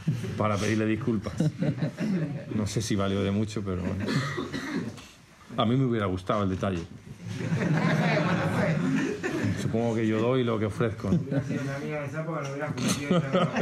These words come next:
Speaker 2: Tranquilo.
Speaker 1: Supongo que yo doy lo que ofrezco. Las cosas a veces pasan y uno lo que hay que saber pedir perdón, como estos días que hemos tenido, yo he leído, muy difíciles,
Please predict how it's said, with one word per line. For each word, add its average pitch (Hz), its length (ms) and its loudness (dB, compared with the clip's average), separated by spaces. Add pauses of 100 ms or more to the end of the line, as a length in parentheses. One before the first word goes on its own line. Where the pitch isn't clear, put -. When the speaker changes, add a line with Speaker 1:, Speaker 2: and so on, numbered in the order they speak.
(760)
Speaker 2:
Tranquilo. 131 460 -4 (1300)
Speaker 1:
Supongo 113 360 2
que 113 100 2
yo 113 80 0
doy 117 160 0
lo 113 120 0
que 107 60 0
ofrezco. 104 420 -2
Las 98 120 0
cosas 104 320 0
a 104 60 4
veces 104 240 2
pasan 120 420 0
y 95 200 0
uno 101 420 0
lo 95 180 -2
que 98 60 -2
hay 98 140 -2
que - 100 -14
saber 98 280 -2
pedir 95 220 -2
perdón, 98 380 0 (960)
como 90 160 0
estos 87 240 -4
días 90 180 0
que - 80 -4
hemos 92 160 -2
tenido, 87 280 0
yo 85 140 0
he 85 40 0
leído, 87 260 -2
muy 90 140 0
difíciles, 101 560 -4